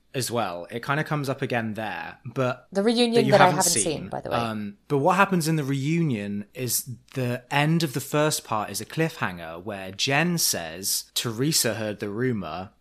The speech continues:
Speaker 1: from Margaret. So there's, like, a bit of a,
Speaker 2: Oh,
Speaker 1: a
Speaker 2: spoiler
Speaker 1: f-, a
Speaker 2: alert.
Speaker 1: red flag. I mean, it doesn't really go anywhere because, like, all of Team New School
Speaker 2: Oh.
Speaker 1: kind of just say, "Jen, you're lying." But part of me thinks that it might be true, and I think that on some level Jackie knows that, but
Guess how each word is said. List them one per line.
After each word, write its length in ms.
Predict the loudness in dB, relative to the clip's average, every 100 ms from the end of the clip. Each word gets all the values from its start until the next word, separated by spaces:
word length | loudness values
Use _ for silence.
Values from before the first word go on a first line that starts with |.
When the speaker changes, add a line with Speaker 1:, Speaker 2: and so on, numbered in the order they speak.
| _
Speaker 1:
from 300 | -12 -6 -4
Margaret. 680 | 0 -2 -2 -8 -6 -6 -8 _
So 400 | -2 0 2 2
there's, 180 | 2 2
like, 120 | 0
a 60 |
bit 280 | 0 4 6
of 160 | 6 4
a, 320 | 4 4 2 -4 0
Speaker 2:
Oh, 180 | 0
Speaker 1:
a 40 | 2
Speaker 2:
spoiler 420 | 2 4 6 4
Speaker 1:
f-, 0 |
a 20 |
Speaker 2:
alert. 320 | 4 4 2 2
Speaker 1:
red 240 | 4 2
flag. 300 | 2 2 4 4
I 60 |
mean, 140 | 4 4
it 40 |
doesn't 180 | 4 4
really 140 | 4
go 220 | 6 6 6
anywhere 460 | 4 0 -2 -4
because, 600 | -6 -6 -4 -2 -2 -2 -4 -8
like, 240 | -8 -8 -4
all 260 | -4 -2
of 220 | -4 -8 -2
Team 240 | 0 0
New 160 | -2 -2
School 300 | -2 -2 -4
Speaker 2:
Oh. 40 |
Speaker 1:
kind 200 | -4 -6
of 60 | -6
just 160 | -4
say, 120 | -4 -4
"Jen, 280 | -4 -4
you're 100 | -6 -8
lying." 500 | -8 -10 -12 -16 -6
But 180 | -4 -4
part 280 | -2 -2 0
of 100 | -2
me 80 |
thinks 400 | 0 0 -2 -4 -4
that 100 | -4
it 100 | -2
might 320 | -4 -4 -8
be 100 | -8
true, 400 | -6 -2 -2 -4
and 80 | -8
I 60 |
think 340 | -8 -8 -8 -6
that 160 | -6
on 140 | -4 -4
some 340 | -2 0 0
level 360 | -2 -6 -8 -10
Jackie 420 | -8 -8 -8 -8
knows 460 | -6 -4 -4 -4 -4
that, 360 | -4 -6 -8
but 380 | -8 -6 -8 -12